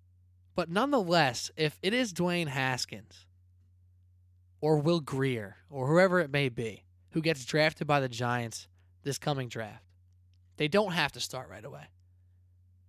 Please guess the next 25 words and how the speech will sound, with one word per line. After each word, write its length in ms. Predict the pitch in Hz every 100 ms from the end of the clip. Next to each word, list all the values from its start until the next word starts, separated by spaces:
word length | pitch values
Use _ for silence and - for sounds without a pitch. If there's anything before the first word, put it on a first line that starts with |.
| _ _ _ _ _ _ _ _ -
Sam 260 | 190 196
Darnold 320 | 185 208 196
ended 100 | 185
up 80 | 175
starting 280 | - 165 165
right 100 | 160
away. 320 | 156 147 143 - - -
It 120 | 160
felt 220 | - 226
like 160 | 196 180
the 80 | 165
right 180 | 156 143
decision. 440 | 123 143 131 113 _ _ _ _ _ _ _ _ _ -
It 120 | 165
felt 200 | 262 247
like 140 | 185
Baker 260 | 185 185 170
Mayfield 440 | 170 185 190 170
should 460 | - - 196 185 196 -
start 380 | - - 185 180
right 160 | 185
away, 360 | 185 185 196 -
but 120 | 170 -
Tyrod 360 | 185 196 185
Taylor, 380 | - 185 180